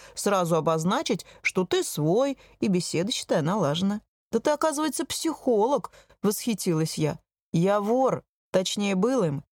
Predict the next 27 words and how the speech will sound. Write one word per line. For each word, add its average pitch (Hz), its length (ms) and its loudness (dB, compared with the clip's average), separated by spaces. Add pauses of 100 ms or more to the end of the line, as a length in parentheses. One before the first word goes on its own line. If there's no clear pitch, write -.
и 208 80 2
в 208 60 0
моей 208 340 2
профессии 208 680 0
без 151 240 0
этого 180 320 0
никак. 202 500 -2 (380)
Чем 208 260 0
проще 185 400 0
с - 80 -8
людьми 165 360 0
изъясняешься, 190 840 -2
тем 151 200 0
больше 240 300 0
доверия 156 400 0
вызываешь. 180 640 0 (160)
Так-то. 160 480 0 (160)
А 175 120 2
теперь 196 360 -2
зови 185 320 0
своего 175 340 0
помощника, 185 640 0
пока 170 280 0
из 170 120 0
деревни 196 400 0
не 170 140 2
выехали, 147 500 0